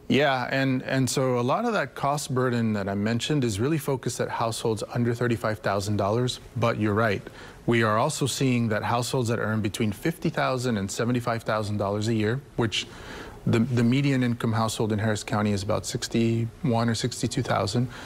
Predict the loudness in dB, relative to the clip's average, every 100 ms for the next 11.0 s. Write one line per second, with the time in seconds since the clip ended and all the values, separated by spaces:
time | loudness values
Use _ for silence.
0 | -12 -2 2 2 2 2 2 2 0 0
1 | 2 2 0 -2 -4 0 0 2 0 0
2 | 0 0 0 0 0 0 -2 0 -2 0
3 | 0 0 0 0 0 2 0 -2 -12 -18
4 | -18 -20 -20 -20 -20 -16 0 2 4 2
5 | 0 -4 -16 -18 -2 2 4 4 2 2
6 | 2 4 0 2 -2 2 4 4 2 0
7 | 0 2 -2 -6 -2 0 2 2 2 2
8 | 0 0 -2 0 0 0 -2 -2 0 0
9 | 0 -2 0 0 0 -2 -2 0 0 0
10 | 0 -2 -2 0 2 2 0 0 0 -2